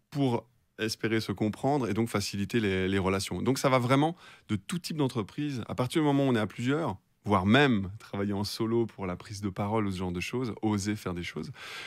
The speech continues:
Euh, donc on est vraiment très, très large avec, euh, avec nos formations, euh, mais toujours dans le cadre de l'improvisation théâtrale.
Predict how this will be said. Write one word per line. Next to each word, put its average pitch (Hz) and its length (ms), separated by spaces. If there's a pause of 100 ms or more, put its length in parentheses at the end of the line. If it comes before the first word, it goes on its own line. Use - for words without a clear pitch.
(160)
Euh, 87 240
donc 101 180
on 110 80
est 110 60
vraiment 120 260
très, - 180
très - 200
large 104 480 (320)
avec, 92 340
euh, 92 140
avec 90 160
nos 98 80
formations, 95 580 (560)
euh, 85 180
mais 101 120
toujours 127 420
dans 110 220
le 98 80
cadre 107 200
de 101 60
l'improvisation 92 540
théâtrale. 76 340